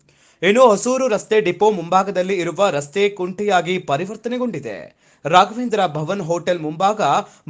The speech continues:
ಭಾರೀ ಕಂದಕವಾಗಿದ್ದು, ಅದರಲ್ಲಿ ಬಿದ್ರೆ ಸೀದಾ ದೊಡ್ಡಕೆರೆ ಮುಖಾಂತರ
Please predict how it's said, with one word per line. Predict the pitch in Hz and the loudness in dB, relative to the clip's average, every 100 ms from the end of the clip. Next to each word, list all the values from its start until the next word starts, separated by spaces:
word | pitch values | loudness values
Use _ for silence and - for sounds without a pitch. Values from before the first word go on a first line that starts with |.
| 139 | -6
ಭಾರೀ | 160 180 214 | 0 0 0
ಕಂದಕವಾಗಿದ್ದು, | - 156 185 214 208 170 165 175 208 233 - | -2 -4 -4 -6 -2 0 -2 -6 -8 -6 -2
ಅದರಲ್ಲಿ | 170 208 214 | -2 -2 -4
ಬಿದ್ರೆ | 160 160 180 196 113 82 _ _ - | -4 -4 -4 -2 -4 -6 _ _ -6
ಸೀದಾ | 220 233 254 | -4 2 2
ದೊಡ್ಡಕೆರೆ | 220 170 190 233 226 202 | 2 0 0 -4 -2 0
ಮುಖಾಂತರ | 175 147 185 190 190 | -2 -4 -4 -2 -2